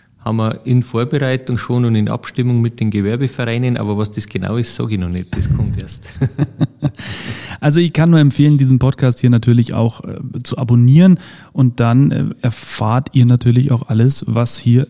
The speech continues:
Speaker 2: gesagt wird, was Neues, was es Neues gibt, äh, in diesem Jahr zweitausendeinundzwanzig. Es ist sehr spannend. Ich möchte auf eine Sache eingehen, weil es mir einfach auch, auch ein persönliches Anliegen ist im Bereich Umwelt, Klima.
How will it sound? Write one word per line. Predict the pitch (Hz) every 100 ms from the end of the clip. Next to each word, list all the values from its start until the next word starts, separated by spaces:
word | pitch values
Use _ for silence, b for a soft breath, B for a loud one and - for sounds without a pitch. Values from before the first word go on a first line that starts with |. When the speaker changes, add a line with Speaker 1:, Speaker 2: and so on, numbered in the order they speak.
| _
Speaker 2:
gesagt | - 110 104 104 -
wird, | 135 -
was | 113 113
Neues, | 110 101 104 127 -
was | 127 113
es | 107
Neues | 107 120 -
gibt, | 139 -
äh, | 135
in | 135 120
diesem | 120 120
Jahr | 104 120
zweitausendeinundzwanzig. | - 113 120 123 110 104 104 123 131
Es | 120
ist | 123
sehr | 131 127
spannend. | - 120 160 B B B
Ich | 135
möchte | 147 151
auf | 139
eine | 135 147
Sache | 147 139
eingehen, | 131 143 147
weil | 131
es | 131
mir | 127
einfach | 123 131 131
auch, | 131 123 -
auch | - 131 -
ein | 143 131
persönliches | 127 123 143 131
Anliegen | 127 143 135 131
ist | 127
im | 123
Bereich | 113 117 113
Umwelt, | 135 156 151 143 135
Klima. | - 135 151 143